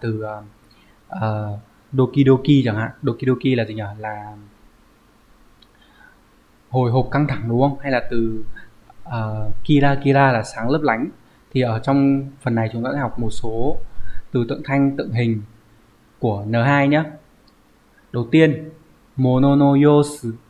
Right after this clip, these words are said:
Các từ diễn tả trạng thái của sự vật. Thì các bạn thấy khi mà cho thêm chữ to vào như thế này ấy, thì những cái từ đấy nó được dùng giống như là một phó từ, đúng nhỉ? Thông thường đằng sau nó sẽ là động từ. Đấy. Và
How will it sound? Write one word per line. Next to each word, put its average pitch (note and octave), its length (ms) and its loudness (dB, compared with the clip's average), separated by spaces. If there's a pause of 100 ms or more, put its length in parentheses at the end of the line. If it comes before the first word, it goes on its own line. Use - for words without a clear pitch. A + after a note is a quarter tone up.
(2500)
Các E3+ 180 -2
từ B2 140 2
diễn D#3 160 0
tả A2 140 -2
trạng C#3 220 -6
thái B2 120 -4
của C3+ 80 -4
sự A#2+ 180 -14
vật. A#2+ 260 -4 (200)
Thì B2 100 -2
các C#3+ 60 0
bạn D#3+ 160 0
thấy C3 360 0 (840)
khi F3+ 240 0
mà D#3 100 4
cho C#3+ 180 0
thêm D3+ 160 2
chữ - 160 -6 (100)
to C3+ 80 6 (260)
vào A#2 300 0
như A#2+ 100 -2
thế B2+ 60 -2
này A#2+ 220 0
ấy, C3+ 100 -8 (100)
thì A#2 280 -2
những C3+ 100 -6
cái E3+ 100 -4
từ B2+ 100 0
đấy A#2 180 0
nó D3 100 0
được C#3+ 160 0
dùng A#2 340 -6
giống A#2+ 180 -8
như D3 100 0
là C3 100 0
một A#2 200 -4 (100)
phó - 400 -4
từ, B2 300 4 (280)
đúng A#2 120 -4
nhỉ? C3 80 2 (340)
Thông C#3+ 120 0
thường B2+ 160 -2
đằng A#2 140 0
sau C3 200 2
nó A#2 160 -2
sẽ - 120 -2
là B2+ 160 2
động C3 240 0
từ. A#2+ 240 -2 (260)
Đấy. A#2+ 240 -2 (600)
Và A2 380 -2